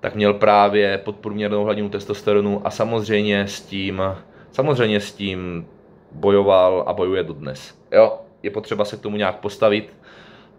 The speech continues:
a válčit s tím. No. Takže tak.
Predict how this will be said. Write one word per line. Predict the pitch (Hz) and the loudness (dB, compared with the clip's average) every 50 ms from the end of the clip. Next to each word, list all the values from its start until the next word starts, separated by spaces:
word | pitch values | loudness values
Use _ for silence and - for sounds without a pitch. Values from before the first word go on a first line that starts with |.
| _ _ _ _ | _ _ _ _
a | 87 92 90 87 87 87 87 85 85 - - - - _ _ _ _ _ _ _ _ _ _ _ - | 2 2 4 4 4 4 2 2 0 -2 -8 -14 -20 _ _ _ _ _ _ _ _ _ _ _ -2
válčit | 87 - - - - 95 - | 0 0 0 -2 -6 -12 -18
s | - | -18
tím. | - - 71 67 69 - _ _ _ _ _ _ _ _ _ - 60 | -18 -16 -16 -16 -18 -20 _ _ _ _ _ _ _ _ _ -14 -12
No. | 69 - - - - _ - - - - - _ - - - - _ _ - - | -12 -12 -12 -16 -20 _ -20 -20 -20 -20 -20 _ -20 -20 -20 -20 _ _ -20 -4
Takže | - 120 120 131 160 | -2 0 2 4 6
tak. | 175 214 320 - - - | 6 6 4 2 -6 -16